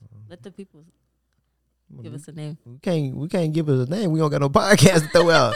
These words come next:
Speaker 1: <laughs> What you mean?
Speaker 2: <laughs>
Speaker 1: Shit, we
Speaker 2: I mean, you can, people do that all the time. They start with a certain name and, like, switch it up.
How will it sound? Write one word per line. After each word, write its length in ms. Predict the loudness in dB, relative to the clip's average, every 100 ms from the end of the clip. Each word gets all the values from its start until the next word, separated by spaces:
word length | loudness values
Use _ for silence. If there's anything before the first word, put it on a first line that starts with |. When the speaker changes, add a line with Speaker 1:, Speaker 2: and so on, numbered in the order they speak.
| -2
Speaker 1:
<laughs> 40 |
What 200 | -2 0
you 120 | -2 2
mean? 460 | 2 0 -4 -8 -10 _ _ _ _ _ _ _ _ _ _ _ _ _ -14
Speaker 2:
<laughs> 1300 | -12 -12 -10 -10 -10 -14 -20 _ _ -18 -14 -12
Speaker 1:
Shit, 500 | -10 -6 -6 -6 -8
we 200 | -10 -6
Speaker 2:
I 40 | -6
mean, 200 | -6 -10
you 80 |
can, 120 | -18 -20 -20 _
people 300 | -10 -6 -8
do 160 | -8
that 140 | -8 -8
all 120 | -10
the 60 | -12
time. 240 | -14 -12 -12
They 100 | -12
start 260 | -10 -12
with 100 | -12
a 20 |
certain 300 | -16 -16 -16
name 260 | -16 -16 -16
and, 100 | -18
like, 180 | -20 -20
switch 300 | -20 -20 -18
it 80 | -18
up. 180 | -20